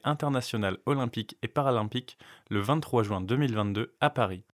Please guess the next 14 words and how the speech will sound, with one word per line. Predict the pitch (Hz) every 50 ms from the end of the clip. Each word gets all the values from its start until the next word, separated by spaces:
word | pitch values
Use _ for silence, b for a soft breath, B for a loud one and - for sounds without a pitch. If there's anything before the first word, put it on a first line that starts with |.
| _ _ _ _ _ _ _ _ _ _ _ _ _ _ _ _ _ _ _ _ _ -
Les | 110 107 107 101
jeunes | 107 160 190 175
du | 127 107
C | - - 165
M | 151 123 113
J | 104 110 123 127
mobilisés. | 117 127 143 143 151 131 117 107 95 98 92 120 - _ _ _ _ _ _ _ _ _ _ -
Depuis | 117 110 117 110 - 202
son | - - 120 107
installation | 113 135 - - 175 143 120 - - 113 - -
officielle | 139 147 - 135 - - - 165 135
en | 104 101
janvier | 95 107 127 143 156 151 127
dernier, | 120 110 104 101 101 101 120 -